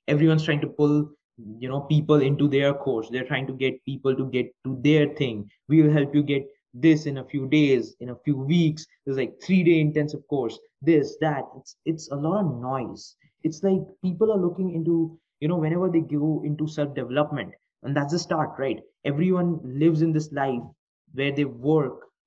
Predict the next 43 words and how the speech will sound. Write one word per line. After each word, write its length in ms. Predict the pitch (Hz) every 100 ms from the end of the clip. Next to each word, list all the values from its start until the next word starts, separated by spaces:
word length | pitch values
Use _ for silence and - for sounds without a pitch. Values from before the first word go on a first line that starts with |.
| -
and 140 | 135
they 80 | 135
do 320 | 123 117 151
stuff 360 | 165 - 139 127 -
in 100 | 135
a 60 | 143
particular 400 | 139 135 135 131
way 160 | 156
and 180 | 135 131
they 60 | 139
don't 320 | 135 156 156
think 280 | 160 165 156
about 340 | 139 139 139 - _ -
what 320 | 147 - -
could 260 | 175 151 120
be. 160 | 101 - _ _ _ -
And 100 | 120
that's, 160 | -
like, 140 | 151 139
the 120 | 139
first 200 | 151 139
stage. 380 | - 180 - - _ _ _ _ -
And 80 | 143
when 100 | 147
they 80 | 151
move 300 | 135 160 160
from 180 | 156 139
that, 280 | 180 151 - - _ _ -
they 140 | 147
go 180 | 135 156
into 160 | 147 135
the 80 |
self-development 760 | 127 135 123 123 120 156 202 180
industry 520 | 127 120 - 120 113
and 100 | 120
they 80 | 131
say, 140 | 131 139 120 143
"Oh, 400 | 170 170 117 - -
okay, 280 | 139 156 127
I 60 |
can 140 | 127 143
do 200 | 135 123
this, 300 | 151 -